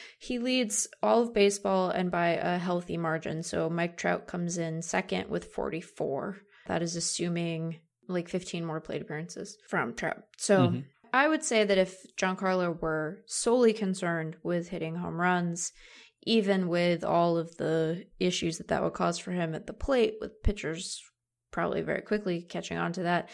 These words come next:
Speaker 1: I'd still say he doesn't hit fewer than forty, right?
Speaker 2: I'm glad that you said, I'm, I mean, I'm very glad that you immediately went to, "It could quite plausibly be lower."
Speaker 1: Yeah.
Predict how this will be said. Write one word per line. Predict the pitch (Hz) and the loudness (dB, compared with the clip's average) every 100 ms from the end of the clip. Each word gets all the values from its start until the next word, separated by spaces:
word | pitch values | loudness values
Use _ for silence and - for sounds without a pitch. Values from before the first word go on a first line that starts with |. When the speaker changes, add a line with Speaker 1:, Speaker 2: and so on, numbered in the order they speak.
| - - - | -20 -16 -8
Speaker 1:
I'd | 185 190 190 | -2 -2 -2
still | - 175 170 165 170 | -6 -2 -2 -4 -8
say | - - 175 | -12 -8 -8
he | 170 165 | -8 -8
doesn't | 180 175 170 | -6 -4 -6
hit | 165 - - | -6 -10 -10
fewer | - 175 175 | -6 -2 -2
than | 170 156 185 - _ _ - - | -4 -6 -10 -14 _ _ -20 -4
forty, | 185 190 226 151 180 196 | 2 2 2 0 -4 -6
right? | - 175 175 226 - - _ _ - | 0 2 4 2 -2 -20 _ _ 2
Speaker 2:
I'm | 151 170 | 4 4
glad | 196 190 185 | 6 6 6
that | 175 | 2
you | 156 139 127 | 2 4 4
said, | 120 123 110 | 2 0 0
I'm, | 117 131 135 | -2 -2 0
I | 131 | 0
mean, | 135 135 | 2 2
I'm | 135 127 | 2 2
very | 151 165 | 2 2
glad | 143 127 117 110 | 4 6 6 6
that | 113 | 0
you | 104 107 101 101 | -2 -2 0 0
immediately | 110 107 117 127 123 117 107 | -2 0 2 4 4 2 0
went | 107 107 - | 0 -2 -4
to, | - 104 98 95 - - | 0 2 2 0 -4 -8
"It | - 113 | -6 -4
could | - 98 | -4 -2
quite | - 107 - | 4 4 4
plausibly | 98 95 101 92 95 | 2 2 0 -6 -6
be | 95 | -6
lower." | 95 95 101 117 131 _ _ _ _ _ | -2 2 4 2 -2 _ _ _ _ _
Speaker 1:
Yeah. | - 196 170 | 2 4 2